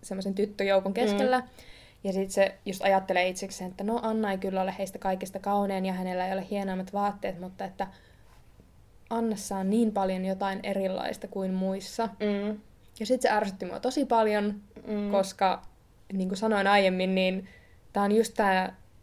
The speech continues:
Speaker 1: perus, että joku mies sanoo naiselle, että "You're not like the other girls", mikä
Speaker 2: Mm.
Speaker 1: on jotenkin tosi epäfeminististä ja ällöttävää.
Speaker 2: Eli sillä yritetään vähän niinku
Speaker 1: Mm.
Speaker 2: nostaa sitä naista jalustalle.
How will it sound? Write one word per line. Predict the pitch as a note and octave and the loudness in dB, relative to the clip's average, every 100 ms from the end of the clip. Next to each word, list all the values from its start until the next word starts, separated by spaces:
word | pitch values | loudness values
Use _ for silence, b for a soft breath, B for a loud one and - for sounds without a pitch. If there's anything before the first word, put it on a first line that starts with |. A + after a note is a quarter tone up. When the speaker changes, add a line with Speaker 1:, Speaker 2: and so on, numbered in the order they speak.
| - - - | -20 -20 -6
Speaker 1:
perus, | G3+ G3 F#3+ F#3+ | 0 2 2 0
että | F3+ - F3+ - - _ _ G#3 | -8 -6 -4 -4 -10 _ _ -8
joku | F#3+ F#3+ F#3 F#3+ - - - - | -6 -4 -4 -4 -6 -12 -20 -4
mies | G#3 G3+ F#3+ F#3+ | 2 4 4 2
sanoo | G3 F#3 G3 G3+ - - | -2 -2 0 -2 -4 -6
naiselle, | G#3 G3 F#3+ G#3 G#3 | -2 0 0 -2 -4
että | G#3 | -2
"You're | G#3+ G#3+ | 0 0
not | G3+ G3+ F#3+ - - - - - - F#3+ | 0 -2 -6 -12 -20 -20 -20 -20 -8 -4
like | F#3+ F#3+ | -4 -2
the | G3+ G3+ | 2 4
other | G3 G3 | 4 2
girls", | - B1 - - - - - - - - | 0 0 -2 -6 -12 -18 -20 -20 -20 -8
mikä | F#3+ F#3+ F#3 | -2 2 4
Speaker 2:
Mm. | |
Speaker 1:
on | F#3+ F#3+ F#3+ - - - - | 4 2 -4 -18 -20 -20 -8
jotenkin | F#3+ F#3 F#3 | -6 -4 -6
tosi | F#3+ F#3+ F#3 - | -6 -6 -6 -8
epäfeminististä | F#3 F#3+ G3 F#3+ F#3+ F#3+ A3 G#3 G#3 | -6 -4 -2 -2 -4 -4 -8 -6 -6
ja | G3 G3 | -4 -2
ällöttävää. | G#3 G#3 A3 A3 A3+ - b b b b b | -4 -6 -2 -2 -2 -8 b b b b b
Speaker 2:
Eli | - F3+ | -8 -6
sillä | F#3 F3+ | 0 2
yritetään | F3+ F#3+ F#3+ F#3+ | 2 2 0 2
vähän | G3+ G#3+ | 4 4
niinku | G3+ | 4
Speaker 1:
Mm. | F#3 | 2
Speaker 2:
nostaa | F#3+ F#3 | 0 -2
sitä | F#3 F#3 | -2 -2
naista | F3+ F#3+ G3 - - - | -4 0 0 0 -2 0
jalustalle. | F#3 G3 G3 F#3 F#3+ | 2 2 2 2 0